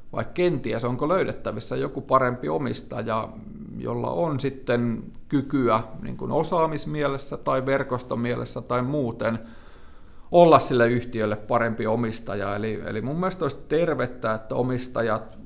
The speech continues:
ainakin noin vuoden frekvenssillä niin kävis sen keskustelun, että ollaanko me parhaita omistajia tälle yhtiölle, ja myöskin käytäisiin keskustelu siitä omistajien tahtotilasta,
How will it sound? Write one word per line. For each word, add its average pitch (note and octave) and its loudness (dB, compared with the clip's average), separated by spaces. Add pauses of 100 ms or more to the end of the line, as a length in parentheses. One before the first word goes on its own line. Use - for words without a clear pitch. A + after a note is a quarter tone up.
(380)
ainakin C#3 -2
noin C#3 0
vuoden B2 4
frekvenssillä A2 -2
niin A2+ -4
kävis E3+ -2
sen A2+ -2
keskustelun, A2+ -6
että A2 -6
ollaanko D#3 0
me B2 -2 (140)
parhaita A#2+ 0
omistajia C#3 -2
tälle A#2+ -2 (400)
yhtiölle, A#2 0 (600)
ja B2+ 0
myöskin F#3 4
käytäisiin B2 -2
keskustelu C#3 -2
siitä C3+ -2
omistajien C3+ -2
tahtotilasta, G#2+ -2